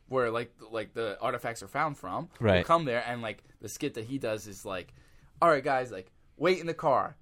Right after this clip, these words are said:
Speaker 1: Don't worry, I don't need any help. I'm just gonna go up there, and I'm gonna ask for our stuff back." And then he goes, <laughs> so then in the skit, he goes, like, uh, so he's like, "Hey, like,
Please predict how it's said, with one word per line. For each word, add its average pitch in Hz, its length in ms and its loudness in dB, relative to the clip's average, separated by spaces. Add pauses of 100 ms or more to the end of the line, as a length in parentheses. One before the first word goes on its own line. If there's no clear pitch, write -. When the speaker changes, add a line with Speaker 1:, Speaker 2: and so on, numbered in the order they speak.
Speaker 1:
Don't 180 160 4
worry, 180 460 0
I 196 80 2
don't 190 140 2
need 190 160 4
any 135 180 -2
help. 92 280 -6 (160)
I'm 202 140 4
just - 140 -8
gonna 107 160 -10
go 175 260 2
up 165 140 -2
there, 185 280 -2 (300)
and 107 120 -8 (100)
I'm 160 180 6
gonna 131 220 -4
ask 147 220 -4
for - 200 -10
our 143 160 4
stuff 131 440 -2
back." - 360 -10 (640)
And 139 140 0
then 139 100 2
he 143 80 0
goes, 131 380 2 (480)
<laughs> 147 60 -2
so 147 380 4
then 156 240 2
in 151 140 -2
the 123 60 -12
skit, - 280 -4
he 139 80 -4
goes, 123 320 0
like, 110 320 0
uh, 101 340 -2
so 117 160 -6
he's 107 180 -6
like, 101 200 -6 (220)
"Hey, 233 240 -2 (100)
like, 135 340 0